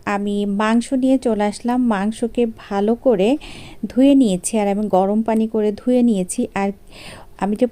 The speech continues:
পরিষ্কার করেছি কিভাবে, সেটা আমি রান্নার ফাঁকে ফাঁকে বলে দিব। প্রথমে দিয়ে দিয়েছি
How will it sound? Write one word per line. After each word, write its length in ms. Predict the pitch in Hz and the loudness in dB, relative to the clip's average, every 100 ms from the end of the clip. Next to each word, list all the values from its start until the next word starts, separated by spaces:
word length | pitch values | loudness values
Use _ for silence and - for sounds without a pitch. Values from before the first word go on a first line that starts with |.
| 233 | 2
পরিষ্কার 400 | 262 - - 302 285 | 2 0 -2 0 2
করেছি 340 | 196 180 - 262 | 2 0 -2 -4
কিভাবে, 460 | 247 226 233 226 294 | -2 -2 -2 0 -2
সেটা 200 | - 208 202 | -2 -2 -2
আমি 120 | 196 | 0
রান্নার 400 | 202 196 196 214 220 | 0 0 0 -2 -2
ফাঁকে 220 | 233 254 269 | -4 -4 -6
ফাঁকে 200 | 285 349 254 | -4 -2 0
বলে 180 | 151 147 | 0 -2
দিব। 140 | - - 180 - - - - - | -4 -6 -8 -10 -18 -18 -18 0
প্রথমে 360 | 277 277 302 311 262 | 0 2 0 0 0
দিয়ে 140 | 220 214 | 0 0
দিয়েছি 320 | 202 196 - | -2 -4 -4